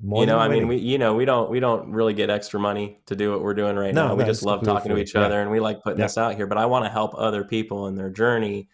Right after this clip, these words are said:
Speaker 2: and that's kind of what's
Speaker 1: Absolutely.
Speaker 2: always kind of fueled us and our desire. And I think B B T is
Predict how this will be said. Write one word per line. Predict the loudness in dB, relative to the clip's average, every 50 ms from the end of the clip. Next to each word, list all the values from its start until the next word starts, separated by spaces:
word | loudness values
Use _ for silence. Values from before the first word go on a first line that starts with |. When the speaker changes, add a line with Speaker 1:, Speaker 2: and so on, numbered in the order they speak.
| _ _ _ _ _ _ _ _ _ -2
Speaker 2:
and | 0 2 2
that's | 2 2 0
kind | 0 0 0 0
of | 0
what's | 2 0 0 2
Speaker 1:
Absolutely. | 2 0 2
Speaker 2:
always | 0 0 -2 -4
kind | -4 -4 -2 -2
of | -4 -4
fueled | -4 -4 -2 0 0 2
us | 0 0 -2 -2
and | -2 -2
our | -2 -2 -2
desire. | -4 -6 -6 -4 -4 -4 -2
And | -2 -2
I | -2
think | -2 -2 -2 -2 -2
B | -2 -4 -2
B | -2 -4 -6
T | -6 -6 -4 -2 -2
is | -4 -4 -8